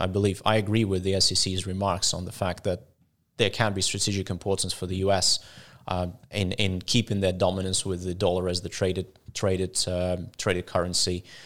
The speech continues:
because, um, a digital currency is much easier for,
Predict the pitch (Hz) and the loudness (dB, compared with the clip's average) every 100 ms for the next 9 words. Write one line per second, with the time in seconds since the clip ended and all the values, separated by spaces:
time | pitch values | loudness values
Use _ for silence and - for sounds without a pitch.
0 | - _ 98 - 92 - - - 107 92 | -20 _ -8 -2 0 2 0 0 0 0
1 | 90 113 120 135 110 101 87 87 - 92 | 0 0 2 2 2 -2 -2 0 0 0
2 | 92 104 98 107 101 95 90 - 95 92 | 0 0 2 2 0 0 -2 -4 -4 -2
3 | 92 | -2